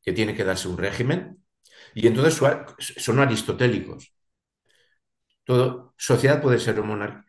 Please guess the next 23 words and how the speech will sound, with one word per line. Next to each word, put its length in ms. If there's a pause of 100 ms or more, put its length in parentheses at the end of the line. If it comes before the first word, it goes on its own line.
toda 220
república 720
puede 220
ser 180
o 60
monarquía, 680 (220)
o 100
aristocracia 640
o 40
democracia. 640 (260)
Y 140
él 80
acepta 580 (600)
que 180
el, 60 (180)
el, 320
el 140
acto 240
democrático 720
de 100
convertirnos 640
en 80
democracia, 680